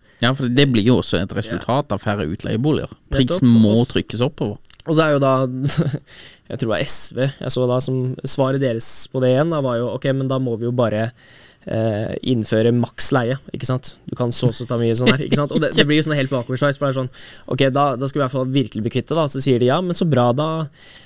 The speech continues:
Speaker 2: da, mm, kan de som, det er ikke nok bolig i Oslo, da kan folk kjøpe bolig, da vil prisene gå ned. Eh, både ja og nei, for det vil fremdeles være for få boliger, og, eh, si at du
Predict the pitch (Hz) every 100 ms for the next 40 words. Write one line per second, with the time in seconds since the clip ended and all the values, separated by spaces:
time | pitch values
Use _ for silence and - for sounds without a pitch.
0 | - - 135 139 139 135 135 143 143 135
1 | 131 131 - 139 139 131 120 - 127 127
2 | 127 135 135 131 131 143 135 - 139 123
3 | 123 - 160 143 135 127 - - 120 -
4 | 123 113 120 127 120 139 113 113 117 123
5 | 113 123 - _ - - _ _ - 123
6 | 123 104 - - 143 - - 151 160 131
7 | 139 143 156 151 139 139 147 135 117 113
8 | 131 127 127 127 123 123 113 135 196 -
9 | - 131 131 131 135 135 135 131 131 -
10 | - - - _ - 123 - 110 - 139
11 | 123 131 131 123 120 123